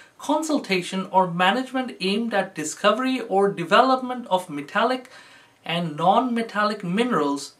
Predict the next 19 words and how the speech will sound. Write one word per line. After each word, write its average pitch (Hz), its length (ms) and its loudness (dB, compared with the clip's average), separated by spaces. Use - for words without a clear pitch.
rocks, 143 640 4
nuclear 285 600 2
or 220 200 0
fossil 226 480 -2
fuels, 156 500 -6
precious 208 400 2
stones, 160 460 -4
and 156 160 -8
water 226 260 6
resources. - 760 -8
B. 135 360 -6
Investigations, 277 1120 2
interpretations, 233 1080 -4
evaluations, 190 880 0
consultations, 202 920 -2
or 190 280 0
management 208 580 -2
relating 202 500 0
to 151 320 -4